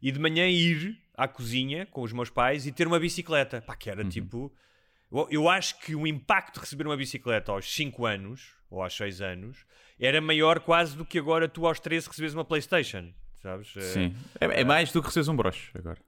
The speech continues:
Speaker 1: Ah, isso, sem dúvida
Speaker 2: Não é?
Speaker 1: alguma, sem dúvida
Speaker 2: É tipo,
Speaker 1: alguma.
Speaker 2: sim senhor, um gajo gosta sempre, não é? Nunca,
Speaker 1: Aliás, meu
Speaker 2: nunca
Speaker 1: pai
Speaker 2: deixa de ser
Speaker 1: chegou, meu pai
Speaker 2: surpresa,
Speaker 1: disse,
Speaker 2: principalmente se for um
Speaker 1: olha,
Speaker 2: broche surpresa.
Speaker 1: meu pai, meu pai tro-, mostrou uma senhora que tinha trazido da rua e disse,
Speaker 2: Sim.
Speaker 1: "Olha, queres um broche ou bicicleta?"
Speaker 2: Sim.
Speaker 1: Eu
Speaker 2: Ah,
Speaker 1: disse,
Speaker 2: e tu
Speaker 1: "Oh."
Speaker 2: com cinco anos, oh,
Speaker 1: Sim.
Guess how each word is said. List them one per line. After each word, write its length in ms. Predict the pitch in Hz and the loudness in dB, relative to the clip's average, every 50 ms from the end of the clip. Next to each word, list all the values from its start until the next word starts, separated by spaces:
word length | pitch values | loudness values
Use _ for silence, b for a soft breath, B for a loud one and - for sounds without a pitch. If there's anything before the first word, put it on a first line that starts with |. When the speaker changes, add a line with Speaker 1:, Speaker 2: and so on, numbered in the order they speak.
| _ _ _ _ _ _ - | _ _ _ _ _ _ 0
Speaker 1:
Ah, 220 | - 170 131 101 | 2 2 2 0
isso, 220 | 95 - - - 107 113 95 | -2 -8 -16 -16 -16 -16 -14
sem 220 | - - 117 117 | -12 -10 -8 -4
dúvida 180 | - 98 95 110 | -2 -2 0 0
Speaker 2:
Não 80 | 139 | -2
é? 40 | 160 | -2
Speaker 1:
alguma, 280 | 147 113 107 101 92 87 | -4 -6 -8 -10 -12 -16
sem 160 | - - 92 | -16 -16 -16
dúvida 180 | 87 87 92 | -8 0 2
Speaker 2:
É 40 | 123 | 2
tipo, 180 | 120 - 117 95 | 2 2 0 -2
Speaker 1:
alguma. 160 | 95 - - - - - | -4 -10 -10 -12 -16 -18
Speaker 2:
sim 240 | - - - - 98 | -16 -10 -6 -6 -4
senhor, 320 | - - 113 131 160 - - - | -2 2 2 2 2 2 -2 -4
um 80 | 98 90 | -2 2
gajo 240 | 85 87 85 87 | 2 4 4 4
gosta 280 | 90 87 85 - - 139 | 4 2 0 0 -2 -4
sempre, 440 | - - - - 98 90 85 87 85 | -4 -4 -2 0 0 0 0 -2 -4
não 120 | 85 90 | -4 -4
é? 100 | 117 131 107 | -4 -4 -4
Nunca, 240 | 90 87 85 - | -4 -2 2 4
Speaker 1:
Aliás, 320 | 214 226 202 156 135 - - b b b | 6 6 6 4 2 0 -6 b b b
meu 80 | b 143 | b 0
Speaker 2:
nunca 100 | 113 120 | 4 6
Speaker 1:
pai 120 | - - | 6 8
Speaker 2:
deixa 180 | 131 143 - 160 | 8 6 6 4
de 40 | 151 | 4
ser 80 | 165 160 | 4 4
Speaker 1:
chegou, 120 | - 175 175 | 4 4 4
meu 60 | 175 | 6
pai 100 | - - | 6 6
Speaker 2:
surpresa, 80 | - 95 | 4 4
Speaker 1:
disse, 100 | 95 180 | 2 0
Speaker 2:
principalmente 260 | - - 196 185 208 196 | 2 4 4 6 6 6
se 20 | - | 4
for 40 | |
um 40 | 202 | 4
Speaker 1:
olha, 100 | 196 175 | 4 6
Speaker 2:
broche 180 | 185 190 165 - | 4 2 2 2
surpresa. 280 | - 175 151 131 - 180 170 | -2 -2 -2 0 0 2 4
Speaker 1:
meu 0 | |
pai, 220 | 220 226 220 180 | 4 4 4 2
meu 140 | 156 170 156 | 0 0 2
pai 220 | - 190 196 180 - | 4 4 4 4 0
tro-, 420 | - - 139 147 151 - 110 110 | -4 -6 -6 -6 -6 -6 -10 -12
mostrou 380 | 117 117 113 - - 165 170 165 | -12 -10 -8 -4 0 2 2 2
uma 100 | 156 147 | 2 -2
senhora 340 | 143 - 165 160 151 127 | -4 -2 -2 -2 0 0
que 80 | 113 - | -2 -4
tinha 120 | 131 127 | -8 -10
trazido 360 | 110 - 123 123 131 131 123 139 | -8 -8 -8 -6 -6 -4 -2 -2
da 60 | 139 | -2
rua 460 | 139 - 151 156 180 196 208 262 - b b b b b | -2 0 0 0 0 0 0 -2 -8 b b b b b
e 60 | 135 | -10
disse, 160 | 123 120 113 - | -8 -6 -2 -2
Speaker 2:
Sim. 60 | 131 | -2
Speaker 1:
"Olha, 220 | 110 98 92 95 95 | -2 -2 -4 -8 -4
queres 200 | - 180 180 170 | 0 0 2 2
um 80 | 175 180 | 2 2
broche 300 | 185 220 220 214 - 208 | 2 4 2 2 2 -2
ou 80 | 180 | -4
bicicleta?" 640 | 160 165 - 147 135 - 120 107 101 - - 117 107 - - | -4 -4 -6 -6 -6 -2 -2 -2 -2 -2 -6 -10 -10 -10 -10
Speaker 2:
Sim. 100 | - 113 | -10 -10
Speaker 1:
Eu 100 | 98 87 - - _ - | -10 -10 -14 -16 _ -2
Speaker 2:
Ah, 120 | - 123 | -2 -2
Speaker 1:
disse, 180 | 139 139 - - | 0 0 -2 -2
Speaker 2:
e 40 | 240 | -2
tu 100 | 208 202 | -4 -4
Speaker 1:
"Oh." 20 | |
Speaker 2:
com 160 | 190 - 117 | -2 -2 -2
cinco 300 | 110 117 127 123 113 117 | 0 0 -2 -2 2 4
anos, 240 | 117 120 127 131 127 | 4 4 4 2 -2
oh, 140 | 131 123 117 110 | -2 0 0 0
Speaker 1:
Sim. 180 | 107 120 120 | 0 -2 -4